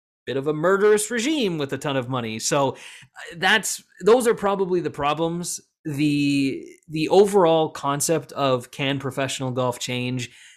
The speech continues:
is something worth looking out for, and, and definitely on people's radar, uh, certainly now and moving forward. But, uh, someone who's not on people's radar is, is Phil Mickelson, because only he will let us know when we'll see him again.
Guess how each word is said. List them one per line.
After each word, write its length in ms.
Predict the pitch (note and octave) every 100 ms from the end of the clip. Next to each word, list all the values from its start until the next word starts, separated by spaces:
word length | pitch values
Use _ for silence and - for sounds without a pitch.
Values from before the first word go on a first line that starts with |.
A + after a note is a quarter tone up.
| _ _
is 200 | D#3 D3
something 380 | - D3+ E3+ E3
worth 260 | D#3+ E3+ E3+
looking 260 | F3 F3
out 240 | D#3 G#3 -
for, 360 | A#2 G#2 A#2+ -
and, 560 | C#3 C3+ C3+ C3 C3 D3
and 260 | C#3 B2+
definitely 420 | D3+ D#3 E3+ D#3+
on 440 | C#3 C#3 C3+ C3+ B2+
people's 340 | - C#3 C#3 A#2
radar, 540 | B2 B2+ A#2+ A#2+ G#2+ - _ -
uh, 100 | A#2 -
certainly 340 | E3+ D#3+ D#3+
now 380 | C#3+ C#3 C#3 C#3
and 220 | C3 C3
moving 280 | C3 A#2+ A2+
forward. 480 | B2+ B2 D3 D#3+ B2
But, 240 | A#2+ A2+ - - _
uh, 220 | A#2 A2+ A2
someone 280 | - C#3 B2+
who's 160 | A#2+
not 200 | B2+ D3
on 140 | C#3+ C#3
people's 300 | C#3+ C3+ B2
radar 380 | C3+ C3 C3 B2
is, 160 | A#2
is 260 | - A#2+ A2
Phil 160 | B2 A#2+
Mickelson, 480 | B2 B2 - A#2+
because 600 | A#2 A2 A2+ A2+ A2+ - - _ _ _ _ _
only 220 | E3+ G#3+ F#3
he 400 | F#3+ C3 A2+ -
will 120 | C3
let 140 | C3+ B2+
us 180 | B2 -
know 160 | A#2
when 220 | A2+ A#2+
we'll 100 | A2+
see 180 | G#2+ B2+
him 120 | G#2
again. 320 | G2 E2+ D2+